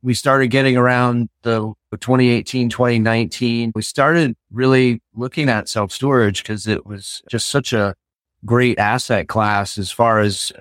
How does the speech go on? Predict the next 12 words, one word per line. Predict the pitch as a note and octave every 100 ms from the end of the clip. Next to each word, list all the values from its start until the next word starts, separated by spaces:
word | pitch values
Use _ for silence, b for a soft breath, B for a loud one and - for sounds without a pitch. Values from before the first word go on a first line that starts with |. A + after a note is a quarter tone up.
| G2+ G2
being | B2+ C#3 C#3+
commercial | - A#2 A2+ - G2
real | G2+
estate. | F#2+ - G2+ G2 G2+ _ _ _ _ -
But | F#2 G#2+ G#2+ - _
it's | G#2+ G#2+ - - _ _
frankly | B2+ D3 C#3
a | A2+
very | B2 C3+
simple | A2+ - A#2+ B2 A#2+
business | G2+ A#2+ A#2 G#2+ G2+ - - _ _
with | A2+ A2